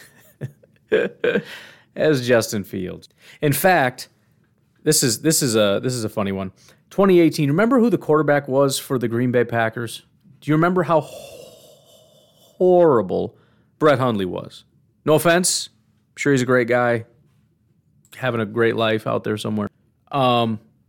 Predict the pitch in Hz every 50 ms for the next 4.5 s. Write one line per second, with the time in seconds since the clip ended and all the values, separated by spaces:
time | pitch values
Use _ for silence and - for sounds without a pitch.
0 | _ - - 123 123 139 165 185 208 196 170 - - - - 185 190 190 190 180
1 | 170 170 165 165 - - - 147 147 135 - - - 127 110 98 90 - _ _
2 | _ _ _ _ _ _ - 156 147 175 170 - - - - 165 143 131 143 196
3 | 202 196 - 196 170 - 180 165 160 160 151 - 151 135 127 131 - - - 151
4 | 147 131 127 127 131 139 135 131 127